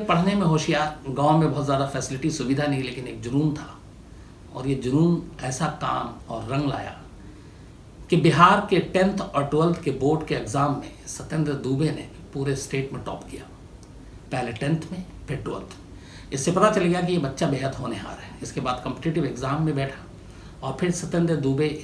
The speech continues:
का जो चयन है वो आईआईटी कानपुर में होता है, देश का premier institute engineering के लिए। तो आईआईटी कानपुर से पढ़ाई के बाद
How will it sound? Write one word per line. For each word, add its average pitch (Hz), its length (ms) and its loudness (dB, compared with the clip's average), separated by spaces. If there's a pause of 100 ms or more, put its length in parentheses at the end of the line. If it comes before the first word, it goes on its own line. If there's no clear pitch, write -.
(1160)
का 135 80 -2
जो 123 140 -4
चयन 151 320 2
है - 260 -8 (400)
वो 123 240 -6
आईआईटी 143 420 2
कानपुर 113 440 -8
में 107 120 -8
होता - 240 -12
है, - 120 -12 (920)
देश 139 240 2
का 127 120 -4
premier 165 420 6
institute 143 440 -2
engineering 135 480 0
के - 60 -6
लिए। - 200 -12 (640)
तो 160 60 4
आईआईटी 185 460 6
कानपुर 160 460 2
से 196 120 0
पढ़ाई 156 300 0
के 160 160 0
बाद 135 300 -2